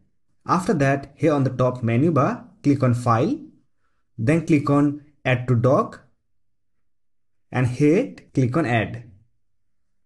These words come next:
And it will add Copilot icon to the dock.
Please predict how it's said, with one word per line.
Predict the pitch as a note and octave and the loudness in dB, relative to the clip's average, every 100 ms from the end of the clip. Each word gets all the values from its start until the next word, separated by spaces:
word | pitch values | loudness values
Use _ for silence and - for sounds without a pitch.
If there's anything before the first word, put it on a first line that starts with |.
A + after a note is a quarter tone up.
| _ F#3 | _ -2
And | G#3+ | 0
it | A3+ | 0
will | A#3+ - | -4 -2
add | A#2+ A#2+ - | 0 -2 0
Copilot | C#3+ C3 B2+ B2+ - | -2 0 -2 -2 -4
icon | A#2 A#2 G3+ | -4 -2 0
to | D3 | 0
the | C#3 C#4+ - - A#2 | 0 -2 -4 -10 -2
dock. | G#2 F#2 - | -2 -2 -6